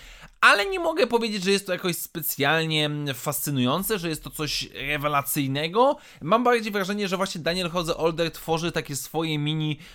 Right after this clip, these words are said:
własne, znaczy wrażenie, to jest jego własne mini środowisko, uniwersum w ramach The High Republic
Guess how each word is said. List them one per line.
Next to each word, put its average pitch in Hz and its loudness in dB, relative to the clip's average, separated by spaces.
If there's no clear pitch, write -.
własne, 147 0
znaczy 123 -6
wrażenie, 135 2
to 165 -4
jest 202 4
jego 156 -2
własne 151 -2
mini 151 -2
środowisko, 143 -2
uniwersum 139 -2
w 110 -6
ramach 139 2
The 131 2
High 135 2
Republic 175 4